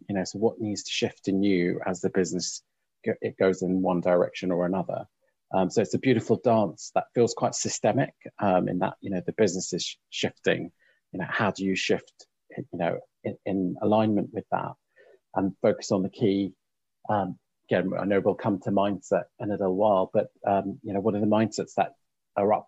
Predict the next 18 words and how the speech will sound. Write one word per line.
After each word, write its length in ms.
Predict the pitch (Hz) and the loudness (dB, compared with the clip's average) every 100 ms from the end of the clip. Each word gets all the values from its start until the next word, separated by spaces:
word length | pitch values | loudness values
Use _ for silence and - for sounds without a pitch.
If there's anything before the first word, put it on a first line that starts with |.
| - | -2
for 60 | 104 | 0
you 400 | 95 95 87 - | 4 4 2 2
that 160 | 95 - | 0 -2
you 180 | 101 98 | -2 0
need 220 | 92 87 - | 0 -2 -2
to 300 | 107 92 85 - | 2 2 0 0
work 320 | 110 107 - | 2 2 2
on 280 | 95 82 - _ _ _ | 0 0 -6 _ _ _
in 120 | 101 92 | -2 0
order 240 | 92 - - | 0 -4 -2
to 220 | 95 87 - - - - | 0 0 -4 -16 -16 -8
take 200 | 120 - | -6 -6
yourself 360 | - 120 107 - | -2 0 0 0
forward 280 | 92 82 | -2 -2
as 120 | 82 95 | -6 -6
a 60 | |
leader 360 | 85 85 87 82 | -6 -4 -4 -4
in, 160 | 80 | -6